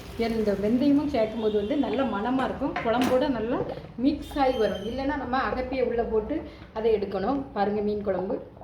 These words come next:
எவ்வளவு அருமையா ரெடி ஆயிடுச்சு. இன்னும் ஒரு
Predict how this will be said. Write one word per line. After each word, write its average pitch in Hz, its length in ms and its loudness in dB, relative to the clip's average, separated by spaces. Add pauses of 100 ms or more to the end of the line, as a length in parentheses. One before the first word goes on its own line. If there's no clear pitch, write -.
(340)
எவ்வளவு 196 300 -6 (760)
அருமையா 208 420 -2 (120)
ரெடி 180 200 -2 (100)
ஆயிடுச்சு. 165 380 -4 (2000)
இன்னும் 190 240 -2
ஒரு 190 80 0